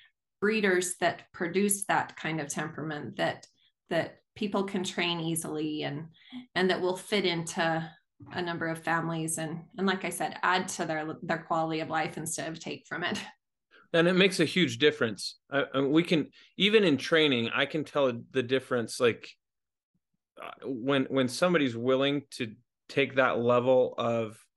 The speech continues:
Speaker 2: um, knowledge and learning and apply it into their program makes a big, big difference.
Speaker 1: Right.
Speaker 2: Um, and I've, I've met breeders like you that were willing to take, you know, ten, twenty thousand dollar loss because the dog they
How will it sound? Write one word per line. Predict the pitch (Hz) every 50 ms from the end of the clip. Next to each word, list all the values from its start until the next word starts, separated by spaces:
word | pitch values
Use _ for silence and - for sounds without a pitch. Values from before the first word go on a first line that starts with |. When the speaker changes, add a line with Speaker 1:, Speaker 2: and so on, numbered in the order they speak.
| _ _ _ _ _ _ _ _ -
Speaker 2:
um, | - 110 107 104 101 101 101 95 104 - _ _ -
knowledge | - 120 127 139 147 156 151 151 143 127
and | 131 120 120 123
learning | 131 135 143 156 170 185 196 - -
and | - 120 120
apply | 113 117 _ - 143 143 147
it | 156 156 - - -
into | - 135 127 127
their | 123 123 120
program | 117 - - 143 135 135 156 156 156 156 127
makes | 127 127 110 -
a | - 104 104 _
big, | - 123 120 117 117 -
big | 117 113 104 107
difference. | 131 151 151 - 131 107 98 - - _ - - - - - -
Speaker 1:
Right. | 190 190 -
Speaker 2:
Um, | 120 120 117 117 - - -
and | 139 147
I've, | 151 165 180 170 - - -
I've | 123 139 170 175 165
met | 170 165 156 131 117 123
breeders | 143 147 143 143 139 127 120
like | 131 127 117 117 139
you | 151 147 131
that | 127 131 123 120 117 - _ _ _ _ _ _ _ _ _ _ -
were | - 131 123 123
willing | 120 131 147 165 165 143 120
to | 117 120 _ -
take, | - 175 175 175 - - - _ _
you | - - 123
know, | 120 113 113 117 - - _ _ _ _ _ _ -
ten, | - 127 127 131 131
twenty | 123 - - 135 131 131 123
thousand | 123 - 127 123 120 120 123 120
dollar | 113 120 117 113 113 110
loss | 113 127 139 135 123 117 113 - - - - _ _
because | - 123 - - 135 123 120 117 113 107 -
the | - - 120
dog | 107 - 120 120 123 120 117
they | 120 117 113 113 110